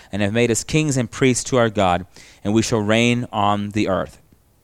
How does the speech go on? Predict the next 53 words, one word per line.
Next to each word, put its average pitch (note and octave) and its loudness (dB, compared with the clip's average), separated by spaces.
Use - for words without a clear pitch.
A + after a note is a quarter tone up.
And G2+ -12
so - -4
back A2 2
up - 0
there B2 2
in A2+ -2
verse A2+ 0
eight A2+ 2
where G#2+ -2
it - -4
says, G#2 0
"Each B2+ 2
having A#2 0
a G2 0
harp A#2+ 0
and G#2 -6
golden B2 0
bowls G#2+ 0
full A#2 -2
of A#2 0
incense, A#2 -4
which - -6
are A2 2
the A2+ -2
prayers F#2+ -2
of G2 -10
the G2+ -6
saints." - -6
A - -10
moment C3+ 2
ago G#2 2
I G2 2
asked, G2 0
"What A2 -2
does A2+ -6
your G#2 -2
prayer G2+ 0
feel A2 0
like F2 -4
when G2 -6
you G#2 -4
think G2 -6
of F2 -10
it? - -12
Is F#2+ -4
it G2 -10
sweet? - -4
What B2 -2
does B2 0
your B2+ 0
prayer G#2+ 2
look G2 -4
like? - -8